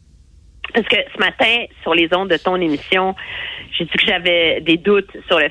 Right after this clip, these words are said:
fait, la stratégie de voir Monsieur Charest venir faire une entrevue pour essa-, et, essaye m'en dire, es-, essentiellement dire, « Je suis pas un perdant. » Euh, ça a l'air que je me suis complètement gourée et que dès qu'il donne des entrevues, euh, peu importe la région du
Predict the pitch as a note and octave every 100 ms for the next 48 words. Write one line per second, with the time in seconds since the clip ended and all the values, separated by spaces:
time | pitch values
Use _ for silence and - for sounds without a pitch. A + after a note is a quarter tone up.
0 | - F#3 F3 - D3+ - F#3 F#3 F#3+ F3
1 | G3 G3 D#3 D#3+ D#3+ - E3+ F#3 E3 F#3+
2 | F#3 - - E3+ D#3+ D#3 - D3+ G3 -
3 | D#3 D3 - A3 - F#3 F#3+ - G#3 -
4 | A3 A3 E3+ F3 G3+ G3 - G#3+ - -
5 | - _ - B3 - - - A3+ A3 F#3+
6 | E3+ F#3+ - - G3 F#3 F3 D#3+ D#3+ F#4+
7 | - - - - - - - G#3+ G#3+ G#3+
8 | E3+ A3+ G#3+ A#3 A#3 G3+ G3+ F#3+ - D4
9 | E4+ - A3+ A#3+ G#3 F#3+ A3+ B3 G#3+ G#3+
10 | F#3+ A#3 - A3+ G#3 G#3 F#3+ F#3 F3+ -
11 | E3+ F3+ G3+ A3 - F3 E3 E3 D#3+ D#3+
12 | D#3 D3+ - A3+ A#3 F3+ G3 F#3+ - E3+
13 | D3+ C#3+ G3+ E3+ G3+ G3 G#3 -